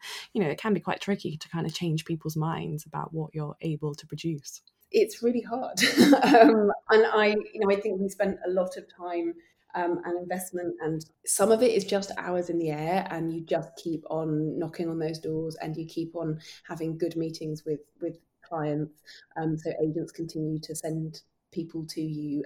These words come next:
Speaker 2: and the better the experience that that person has with you, um, the more likely they are to let you work with s-,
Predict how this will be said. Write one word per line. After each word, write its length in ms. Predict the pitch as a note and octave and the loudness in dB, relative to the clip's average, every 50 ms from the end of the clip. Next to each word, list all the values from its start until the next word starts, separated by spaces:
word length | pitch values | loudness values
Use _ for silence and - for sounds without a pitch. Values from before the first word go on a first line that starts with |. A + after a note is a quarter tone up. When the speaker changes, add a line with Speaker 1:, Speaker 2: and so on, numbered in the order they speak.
| - - | -6 -6
Speaker 2:
and 220 | D#3 D3+ D3+ D3 D3 - | -4 -4 -4 -4 -4 -6
the 60 | F3+ | -6
better 280 | - D#3 D3+ D#3 - E3 | -4 -4 -6 -6 -8 -8
the 140 | D#3+ E3 D#3 | -8 -6 -8
experience 560 | D#3 - - F3 D#3+ D#3 D3+ D3 - - - | -8 -8 -8 -4 -4 -2 -2 -4 -4 -8 -10
that 200 | - D3+ - - - | -14 -14 -16 -14 -16
that 160 | - - - | -18 -16 -14
person 320 | - E3+ D#3 D#3 - D#3+ D#3 | -12 -12 -12 -10 -12 -12 -14
has 280 | D#3 - D#3 - - | -14 -16 -18 -18 -18
with 100 | - - - | -18 -14 -8
you, 280 | - D#3 D3+ D3+ D3+ D3+ - - - - - - - | -4 -2 -2 -2 -2 -4 -8 -14 -18 -18 -18 -12 -8
um, 240 | E3 E3+ E3 D#3 - | -4 -4 -2 -2 -2
the 60 | E3 | -2
more 180 | E3+ E3 E3 | -2 -2 -2
likely 360 | D#3+ D#3+ D3 C3+ - - D#3+ D#3 | -2 -4 -6 -6 -6 -10 -10 -8
they 160 | D#3+ D3+ D3 | -8 -8 -8
are 280 | C#3+ D3+ D3+ D3 D#3 - - | -8 -10 -10 -12 -14 -16 -16
to 320 | - E3+ D#3+ D#3 D3+ D3+ - - | -16 -12 -10 -10 -10 -10 -10 -8
let 220 | D#3+ - - - | -8 -8 -8 -6
you 160 | C#3+ C#3+ C#3+ D3 | -6 -6 -4 -2
work 340 | D3+ D3+ D3 - - - | -2 -2 -2 -2 -4 -6
with 160 | - D3 D3 D3 - _ - | -6 -6 -6 -6 -10 _ -16
s-, 200 | - - - | -16 -16 -16